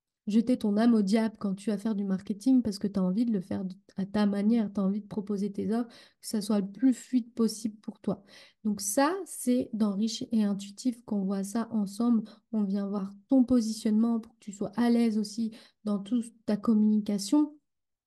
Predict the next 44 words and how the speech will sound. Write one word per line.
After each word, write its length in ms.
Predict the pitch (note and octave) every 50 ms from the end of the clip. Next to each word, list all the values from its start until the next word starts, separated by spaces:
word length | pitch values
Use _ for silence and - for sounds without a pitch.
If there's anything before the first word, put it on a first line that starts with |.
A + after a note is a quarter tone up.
| _ _ _
Parce 140 | - G#3+ G#3
que 80 | - G#3+
plus 300 | G#3+ G#3 - - D4+ C#4+
t'es 120 | - C#4
à 100 | A#3+ A#3
l'aise 300 | A3+ A#3 A#3+ A#3+ G#3+ A3+
avec 260 | - G#3+ G#3 G#3 G3+ -
ton 140 | - A#3
positionnement, 640 | A3 A3+ A3+ A3 G3 G#3+ G3+ - A3 A3 A3+ A#3+ B3+
avec 240 | B3+ A#3 G3+ G3 F#3+
ce 100 | - -
que 80 | - A3
tu 220 | G#3 - - G#3+
fais, 220 | G3+ - C#4 D4 C#4+ - - - _ _ _
plus 200 | - _ C#4+ D4
ça 200 | C4+ - C4 A3+
va 80 | G#3+ G#3+
être 140 | G#3 G3+ -
facile 400 | - G#3+ G#3 G#3+ - C4+ B3+ A3+
pour 200 | - G#3+ G3+ -
toi 280 | - - A#3+ A#3+ A#3
de 180 | A3+ G3 G#3+ G#3
dérouler, 560 | F#3 F#3 G#3+ G#3+ G#3+ G#3+ A3 A3+ A3 A#3+ A3+
c'est 120 | A#3 - G3+
ton 180 | - G3+ F#3+
tapis 400 | F#3+ - - A3 A3 A3 - B3
rouge 300 | A3+ G#3+ A3 A#3 A#3 G#3+
de 260 | G3+ G3 F#3+ F3+ G3 G3+
com. 340 | G3+ G3+ - F3+ E3+ F3 - - - _ _ _ _ _ _
Ok ? 160 | G3+ F#3+ - A#3+ B3+ C#4+
Ça 180 | C#4 - G#3 G3
va 60 | F#3+
être, 280 | F#3+ F#3 F#3 G3 F3+ F3+ F3+ - - _ _ _
tu, 200 | _ - - - _ _
tu, 100 | - - _ _ - - -
tu 160 | - - A#3
sens, 400 | A3 A3 - - F#4 E4+ C#4 -
tu 60 | - B3
vois, 160 | A#3+ B3+ C#4
c'est 220 | C4 - A3+ G3+
ta, 400 | - G#3+ G3 F#3 F3+ F3+ F3+ F#3
c'est, 640 | F3+ - - - - - - - - - G3 - F3+
c'est, 240 | F3 - - - G3+
c'est, 300 | F#3+ G3 - A3 - -